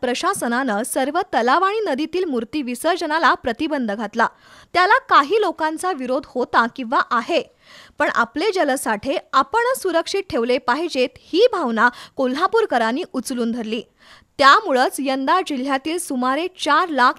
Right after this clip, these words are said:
तेवीस हजार गणेशमूर्ती पर्यावरणपूरक पद्धतीनं विसर्जित झाल्या. केवळ अनंत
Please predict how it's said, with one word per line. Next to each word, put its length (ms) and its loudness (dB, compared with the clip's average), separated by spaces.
तेवीस 400 -2
हजार 300 -2
गणेशमूर्ती 640 -6
पर्यावरणपूरक 800 0
पद्धतीनं 640 -4
विसर्जित 560 -4
झाल्या. 240 -4
केवळ 260 2
अनंत 340 2